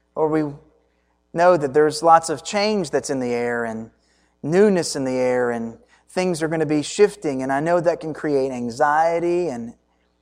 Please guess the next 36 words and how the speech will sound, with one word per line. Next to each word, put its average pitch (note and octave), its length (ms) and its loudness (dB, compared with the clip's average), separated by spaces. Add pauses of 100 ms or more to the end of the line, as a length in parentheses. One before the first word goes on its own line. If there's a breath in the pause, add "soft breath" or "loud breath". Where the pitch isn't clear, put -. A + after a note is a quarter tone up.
(260)
and C3 140 -8
even C3 260 -2
fear, F3 460 0
and D#3+ 80 -2
I E3 100 0
just D#3+ 180 -10
pray, E3 200 -2
Lord, C#3+ 280 -2
that C3 140 -6
your D3+ 200 -4
Spirit D3 520 -6
would B2+ 200 -10
guide C#3 340 -2
us - 300 -10 (260 soft breath)
so - 180 -6
that C#3 160 -4
we C#3 160 -4
have C3 200 -4
nothing C#3+ 500 -4
to B2+ 120 -14
fear. A#2 520 -12 (1700)
Lord, E3 160 -6
there E3+ 100 -4
may F3 220 0
even E3 160 -2
be D#3 100 -2
some D#3 300 -6
here D3 180 -2
today C3+ 400 -6
that A#2+ 140 -8
have A#2+ 100 -12
had B2+ 300 -10
really, D#3 400 -6
really D3 320 -6
hard A#2+ 580 -6 (320)
experiences B2 1120 -10